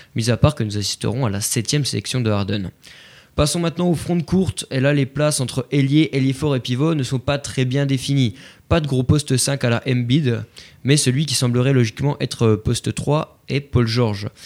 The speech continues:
Celui qui s'est brisé le tibia il y a de cela quatre ans s'est bien remis. Départ pour l'Ouest dans la foulée, et le mec prouve qu'il est, qu'il a les épaules aux côtés de Westbrook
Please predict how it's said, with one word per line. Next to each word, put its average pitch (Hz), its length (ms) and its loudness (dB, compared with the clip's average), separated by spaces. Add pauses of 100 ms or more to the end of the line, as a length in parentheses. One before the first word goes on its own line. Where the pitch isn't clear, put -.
(280)
Celui 175 260 2
qui 175 120 -2
s'est 196 100 0
brisé 170 300 0
le 170 120 4
tibia 156 440 2
il 151 60 2
y - 20 2
a 135 80 0
de 123 60 -6
cela 151 220 -2
quatre 143 420 -4
ans 160 60 0
s'est 147 160 -2
bien 127 280 0
remis. 147 400 2
Départ 123 400 -2
pour 131 160 2
l'Ouest 139 320 2
dans 131 100 0
la 131 100 2
foulée, 127 400 2
et 117 80 -2
le 107 120 0
mec 127 180 -2
prouve 131 240 -2
qu'il 110 220 -2
est, 120 200 2
qu'il 113 140 -4
a 117 60 0
les 104 240 -2
épaules 131 420 2
aux 110 100 -4
côtés 120 280 0
de 120 100 2
Westbrook 113 580 0